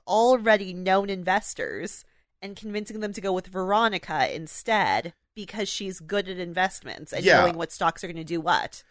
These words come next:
Speaker 2: Yeah, like, it feels like they should really be pushing hard on, "We are," like, they're not, they occasionally put out, "We're good at investments," like when Veronica's like, "We're a small,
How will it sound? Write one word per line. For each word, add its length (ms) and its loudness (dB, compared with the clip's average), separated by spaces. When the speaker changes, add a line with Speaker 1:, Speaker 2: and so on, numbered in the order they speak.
Speaker 2:
Yeah, 380 4
like, 200 2
it 60 0
feels 180 2
like 60 4
they 40 4
should 240 4
really 140 6
be 120 0
pushing 300 -4
hard 340 6
on, 300 2
"We 260 2
are," 200 6
like, 260 -2
they're 140 -4
not, 220 0
they 180 2
occasionally 560 2
put 180 -2
out, 200 2
"We're 160 4
good 240 4
at 100 4
investments," 600 0
like 100 0
when 140 0
Veronica's 420 0
like, 140 0
"We're 100 2
a 60 0
small, 640 2